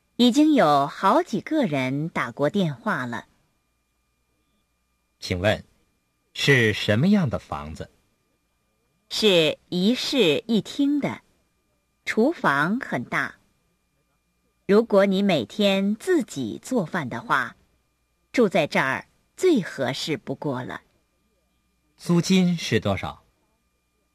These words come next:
Speaker 1: 每个月三百块，包水电。
Speaker 2: 是吗？不算很贵。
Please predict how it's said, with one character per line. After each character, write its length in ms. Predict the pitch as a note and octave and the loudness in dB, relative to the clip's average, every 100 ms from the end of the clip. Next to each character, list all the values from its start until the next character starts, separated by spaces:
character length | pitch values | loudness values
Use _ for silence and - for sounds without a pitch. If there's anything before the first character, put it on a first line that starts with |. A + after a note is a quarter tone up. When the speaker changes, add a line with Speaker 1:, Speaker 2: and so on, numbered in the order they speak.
| _ _ _ _ _ _ | _ _ _ _ _ _
Speaker 1:
每 240 | G3 F3 | 0 0
个 160 | - F3+ | 0 0
月 440 | A3 F#3+ C#3+ A2+ - | 4 4 4 0 -8
三 320 | - D#4 D#4 | -4 -2 -2
百 180 | E3 - | -6 -10
块， 360 | - F#3+ A2+ _ _ _ _ _ _ _ _ - | -8 -6 -6 _ _ _ _ _ _ _ _ 0
包 240 | G#3+ A3+ | 2 2
水 220 | - A#2+ | 0 -6
电。 340 | - G#3+ D#3 - _ _ _ _ _ _ _ _ _ _ _ _ | -2 -2 -2 -6 _ _ _ _ _ _ _ _ _ _ _ _
Speaker 2:
是 300 | - - G3 | -10 0 2
吗？ 220 | A#2+ D#2+ - _ _ _ _ _ _ _ _ _ _ _ | 2 -4 -12 _ _ _ _ _ _ _ _ _ _ _
不 140 | - A2 | -2 -2
算 240 | - A2+ | 2 0
很 180 | F2 E2 | 0 -14
贵。 240 | - F#2+ | -10 -10